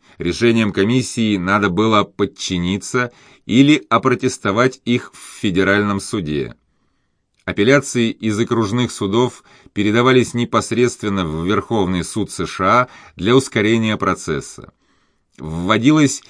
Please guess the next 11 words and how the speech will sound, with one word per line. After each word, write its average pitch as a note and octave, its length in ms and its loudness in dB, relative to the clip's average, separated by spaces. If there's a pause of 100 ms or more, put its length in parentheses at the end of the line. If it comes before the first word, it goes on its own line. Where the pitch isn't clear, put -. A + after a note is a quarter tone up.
(160)
единая B2 720 0
стандартизированная A#2 1200 0
форма A2+ 460 -2
отчетности G2 800 -6
компаний. D#2+ 760 -6 (420)
Штрафы A#2+ 520 2
за A2 120 0
нарушения A#2+ 640 2
были A2+ 340 2
резко A#2+ 380 2
увеличены. F2+ 840 -2